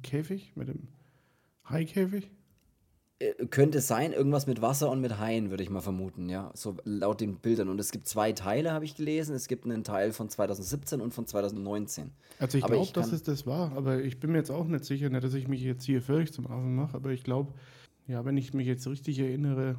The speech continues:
Speaker 1: und das auch der Film war, dann, ja, hab ich mal gesehen, aber
Speaker 2: Mhm.
Speaker 1: genauso schnell auch wahrscheinlich wieder vergessen.
Speaker 2: Okay, also ich kann tatsächlich nichts dazu sagen. Ich hab nichts gesehen, aber vielleicht, äh,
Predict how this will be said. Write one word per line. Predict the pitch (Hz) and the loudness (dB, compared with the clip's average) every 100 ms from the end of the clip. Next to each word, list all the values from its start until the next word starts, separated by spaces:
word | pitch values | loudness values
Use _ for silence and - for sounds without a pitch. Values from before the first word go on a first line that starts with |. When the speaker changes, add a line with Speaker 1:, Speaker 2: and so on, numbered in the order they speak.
| 143 | -4
Speaker 1:
und | 131 117 120 131 | -4 -4 -6 -8
das | 120 127 | -4 -4
auch | 120 | -2
der | 123 120 | -2 -4
Film | - 127 117 | -2 -2 -2
war, | 110 117 | -4 -6
dann, | 113 113 - _ _ _ _ _ _ _ - | -6 -8 -12 _ _ _ _ _ _ _ -12
ja, | 101 104 110 107 _ _ _ _ _ _ _ _ - | -10 -8 -8 -10 _ _ _ _ _ _ _ _ -2
hab | 123 | -2
ich | 127 | 0
mal | 123 | -4
gesehen, | - 123 131 123 | -4 -2 0 0
aber | 113 110 - _ _ _ - - _ - - _ - _ _ _ - - - - _ | -2 -4 -8 _ _ _ -20 -20 _ -20 -20 _ -20 _ _ _ -20 -20 -20 -20 _
Speaker 2:
Mhm. | 113 | -6
Speaker 1:
genauso | 113 113 127 | -4 -2 -2
schnell | 123 120 | -2 -2
auch | 113 120 110 | 0 -2 -4
wahrscheinlich | 123 127 123 123 | -6 -4 -2 -2
wieder | 117 | -2
vergessen. | 117 113 120 147 143 - - - _ _ | -4 -6 -4 -6 -6 -10 -14 -14 _ _
Speaker 2:
Okay, | 95 - 98 | -12 -8 -2
also | 101 117 | 0 0
ich | 113 | 4
kann | 127 107 | 4 4
tatsächlich | 104 110 104 | 2 0 -2
nichts | 110 | -2
dazu | 113 101 | -4 -4
sagen. | 95 104 | -4 -4
Ich | 104 | -2
hab | 120 | 0
nichts | 123 - | 0 0
gesehen, | 190 | 0
aber | 160 | 0
vielleicht, | 156 175 208 - | 2 2 0 -4
äh, | 175 | -4